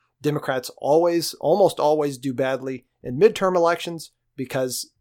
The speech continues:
they rely, because Democrats have a sort of on-, we only focus on natural,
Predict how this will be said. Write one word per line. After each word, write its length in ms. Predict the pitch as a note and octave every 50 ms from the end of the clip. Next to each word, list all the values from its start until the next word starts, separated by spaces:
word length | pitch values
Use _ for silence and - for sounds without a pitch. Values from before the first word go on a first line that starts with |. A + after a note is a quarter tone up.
| _
they 180 | C3 B2+ B2+ C3+
rely, 460 | C3+ C3 B2 A#2+ A#2 B2 B2+ C#3 - D3
because 520 | C#3 C3 - C3 A#2+ A#2 A2 - - - _ D3+ _ _ _ -
Democrats 720 | - D3+ D#3 D3+ - - C3+ B2+ C3 - - - - - _ _ _ _ _ - -
have 280 | - C3 B2+ A#2+ A#2+ C#3 -
a 360 | B2+ B2 A#2+ B2 B2+ B2 - _ _ _ _ _
sort 220 | - - D3 C#3 C3
of 140 | B2 A2+ G#2 A2 - _ _ _ _ _ _ _ _ _ _ _ _ _ _ _ _ _ _ _ _ _ -
on-, 280 | D#3 D#3 D#3 D#3+ D#3 B2
we 140 | C3+ C#3
only 260 | C3 C#3 D#3+ E3+ E3 C#3+
focus 380 | - D3+ D3 D3 D3+ D3 -
on 220 | D3 C#3 B2+ A#2+ A#2
natural, 680 | B2+ B2+ C#3 C#3 - - C#3 B2+ B2+ C3 C3+ - _